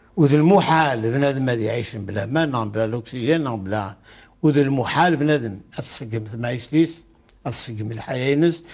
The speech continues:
هذه يسعوا المستقبل، هذه يسعوا القيمة. أما ذي الدنيا ثما كني الرزق اللي، اللي الدنيا ثما غير الآخر، ما فيه ما معا،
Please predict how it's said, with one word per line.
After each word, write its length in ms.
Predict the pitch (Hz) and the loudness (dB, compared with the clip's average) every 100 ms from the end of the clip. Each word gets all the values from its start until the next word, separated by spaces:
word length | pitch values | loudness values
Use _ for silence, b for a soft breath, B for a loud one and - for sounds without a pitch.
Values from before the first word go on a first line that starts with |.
| B - | B -2
هذه 100 | 139 | 0
يسعوا 300 | 113 - 123 | 2 2 2
المستقبل، 760 | 127 156 - - 117 151 170 - b b b b - | 4 4 2 -6 2 2 2 -4 b b b b 0
هذه 160 | 160 151 | 4 4
يسعوا 280 | - 135 | 2 0
القيمة. 640 | 135 131 175 196 196 214 196 - _ _ _ _ _ _ 135 | 0 6 6 6 4 2 -2 -16 _ _ _ _ _ _ 2
أما 180 | 151 165 | 4 6
ذي 120 | 147 | 6
الدنيا 360 | 135 127 147 160 | 4 4 6 6
ثما 240 | 156 160 | 4 2
كني 180 | 151 160 | 2 2
الرزق 480 | 139 135 143 123 101 | 2 0 0 0 -2
اللي، 920 | 120 117 131 127 117 113 87 135 139 | -2 0 -2 0 0 -2 -2 -6 -4
اللي 300 | 117 147 156 | 0 0 2
الدنيا 320 | 120 127 147 | 2 2 2
ثما 180 | 139 139 | 2 0
غير 140 | 127 131 | 0 0
الآخر، 280 | 151 165 | 2 2
ما 240 | 165 156 143 | 2 2 2
فيه 300 | 160 143 143 | 2 2 2
ما 160 | 156 | 0
معا، 320 | 165 175 208 | 0 0 0